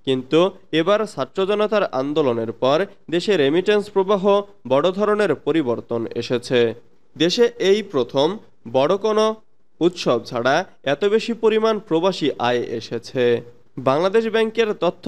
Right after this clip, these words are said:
বিশ্লেষণ করে দেখা যায়, দুই হাজার বিশ সালের জুলাই মাসে দেশের সর্বোচ্চ রেমিটেন্স এসেছে। তখন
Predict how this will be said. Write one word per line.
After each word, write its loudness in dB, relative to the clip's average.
বিশ্লেষণ -2
করে 0
দেখা -4
যায়, 2
দুই 0
হাজার 2
বিশ -2
সালের 0
জুলাই 2
মাসে 0
দেশের 0
সর্বোচ্চ -2
রেমিটেন্স 0
এসেছে। -2
তখন 0